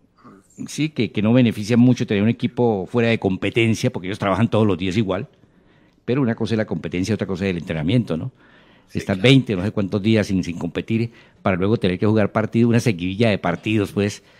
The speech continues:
Speaker 1: pues estaba mirando la tabla de posiciones ahora, y en la tabla nos encontramos, por ejemplo, con un equipo que ha jugado apenas cuatro partidos, que es el Pasto, por ejemplo.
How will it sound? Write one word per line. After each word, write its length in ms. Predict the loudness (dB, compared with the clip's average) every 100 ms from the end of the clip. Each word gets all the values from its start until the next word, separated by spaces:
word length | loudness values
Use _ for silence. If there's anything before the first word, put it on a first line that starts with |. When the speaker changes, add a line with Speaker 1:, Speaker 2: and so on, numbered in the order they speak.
| -18 -6
Speaker 1:
pues 100 | -4
estaba 220 | 0 0
mirando 320 | 0 0 -2
la 160 | -2 -2
tabla 160 | -2
de 60 | -2
posiciones 440 | -4 -4 -4 -4
ahora, 340 | -2 -2 -4 -8
y 120 | -10
en 60 |
la 100 | -10
tabla 260 | -4 -2 0
nos 140 | 0
encontramos, 760 | -2 -6 -6 -4 -2 -2 -6 -18 _ _ _ _ _ _ _ _
por 160 | -4
ejemplo, 380 | -2 -2 -2 -4
con 180 | -2 -2
un 120 | 0
equipo 340 | 0 -4 -8 -2
que 80 |
ha 20 | 0
jugado 160 | 0
apenas 260 | 2 0 0
cuatro 240 | -2 -2
partidos, 420 | -6 -4 -2 -2
que 80 | -2
es 60 | -4
el 80 | -2
Pasto, 320 | -4 -4 -10
por 140 | -10
ejemplo. 320 | -8 -8 -10